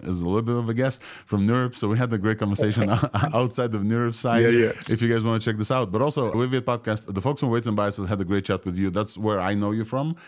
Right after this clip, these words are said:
Speaker 1: I actually researched my position and my team based on the conversation you had with them. Very knowledgeable, and thank you for that content. It's really great, and folks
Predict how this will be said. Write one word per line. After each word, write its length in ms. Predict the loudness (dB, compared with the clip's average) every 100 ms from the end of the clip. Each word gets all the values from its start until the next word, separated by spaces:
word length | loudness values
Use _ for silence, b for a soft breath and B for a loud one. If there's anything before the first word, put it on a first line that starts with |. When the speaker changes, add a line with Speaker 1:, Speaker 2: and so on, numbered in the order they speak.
| B
Speaker 1:
I 80 | -2
actually 220 | 2 2
researched 320 | 2 0 0
my 120 | 0 0
position 460 | 0 -2 0 0
and 100 | 0
my 140 | 0 0
team 320 | 0 0 0
based 240 | -2 -2
on 140 | -2 -2
the 80 |
conversation 440 | -2 -2 -2 -2 0
you 100 | 0
had 180 | 0 -2
with 100 | 0
them. 220 | 0 -2 B
Very 260 | -2 0 2
knowledgeable, 680 | 2 2 0 0 2 2 0
and 160 | -2 -2
thank 160 | -2
you 80 | -2
for 180 | -2 -2
that 220 | -2 0
content. 400 | -2 0 -2 -2
It's 160 | -4 -2
really 180 | 0
great, 320 | 0 0 0 -2
and 140 | -4
folks 260 | -6 -8